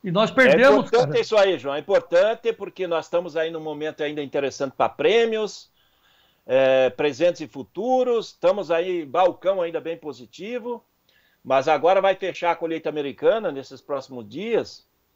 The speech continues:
Speaker 2: E depois o mercado vai olhar pra América do Sul, né, João? E isso que pesa, né? Porque com safra cheia,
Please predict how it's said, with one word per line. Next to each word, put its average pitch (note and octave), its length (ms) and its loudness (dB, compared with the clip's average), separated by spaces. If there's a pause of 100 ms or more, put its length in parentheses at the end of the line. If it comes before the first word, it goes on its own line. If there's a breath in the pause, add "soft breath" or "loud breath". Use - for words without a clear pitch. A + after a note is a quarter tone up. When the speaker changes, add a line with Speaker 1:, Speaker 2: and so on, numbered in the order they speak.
(340)
Speaker 2:
E C#3+ 120 -4
depois F3+ 460 0
o A#3 80 2
mercado A3 420 0
vai B3 180 0
olhar G3+ 260 0
pra B3+ 100 -6
América C4 300 -4
do D#4 140 -8
Sul, B3+ 280 -8
né, C#3+ 220 -4
João? A#2 260 -2
E C#3 120 -4
isso F3+ 200 -8
que A#3 540 4
pesa, F#3+ 440 2
né? D3+ 180 -2
Porque B2+ 320 -8
com C3 200 -4
safra D#3+ 400 2
cheia, F3 560 0